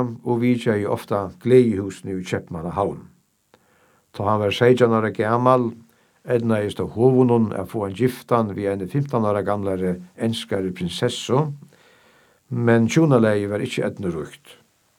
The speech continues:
Struensee, ein týskur lækni, var lækni kongs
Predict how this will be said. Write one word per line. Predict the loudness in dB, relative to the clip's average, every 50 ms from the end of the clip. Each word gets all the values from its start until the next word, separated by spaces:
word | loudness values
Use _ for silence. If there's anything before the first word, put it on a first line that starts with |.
| _ _ _ _ _ _ _ _ _ _ _ _ _ _ _ _ _ _ _ _ _ _ _ _ _ _ _ _ _ _ _ _ -18
Struensee, | -16 -8 -2 2 4 6 6 6 6 4 4 2 2 4 4 4 2 0 -4 -8 -12 -20 _ _ _ -8
ein | -6 -6 -6
týskur | -4 -4 -4 -4 -4 -8 -8 -6 -2 -2
lækni, | -2 -2 -4 -6 -8 -4 -2 -2 -2 -4 -6 -10 -14 _ _ _ _ -10
var | -6 -4 -2 -2 -2 -2
lækni | -2 -2 -4 -4 -4 -6 -10 -10 -10 -6
kongs | -2 -2 -2 -2 -4 -8 -12 -16 -18 -18 -20